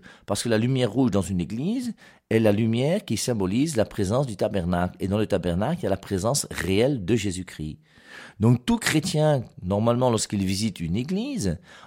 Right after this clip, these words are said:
en rentrant dans une église, cherche en premier lieu la petite lumière rouge. Et quand il voit la petite lumière rouge, il voit à côté de la lumière rouge une petite porte qui est la porte du tabernacle.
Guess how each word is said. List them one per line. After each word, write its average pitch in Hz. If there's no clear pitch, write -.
en 120
rentrant 151
dans 131
une 104
église, 156
cherche -
en 107
premier 110
lieu 117
la 127
petite 117
lumière 90
rouge. 82
Et 107
quand 151
il 135
voit 131
la 117
petite 104
lumière 92
rouge, 139
il 117
voit 117
à 123
côté -
de 123
la 110
lumière 104
rouge 107
une 92
petite 87
porte 107
qui 95
est -
la 82
porte 107
du 101
tabernacle. 85